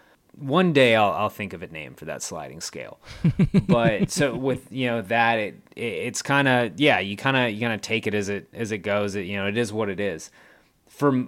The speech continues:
Speaker 1: for most authentic sports-centric parts,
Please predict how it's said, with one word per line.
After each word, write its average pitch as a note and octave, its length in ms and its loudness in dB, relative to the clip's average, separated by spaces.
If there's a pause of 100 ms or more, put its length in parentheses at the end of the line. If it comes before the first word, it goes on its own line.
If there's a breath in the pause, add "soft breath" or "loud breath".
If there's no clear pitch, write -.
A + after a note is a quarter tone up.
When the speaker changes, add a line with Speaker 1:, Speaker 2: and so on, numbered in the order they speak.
Speaker 1:
for C3+ 140 -2
most E3+ 400 4
authentic G2+ 640 -2 (180)
sports-centric A#2+ 880 -4
parts, G#2+ 480 -2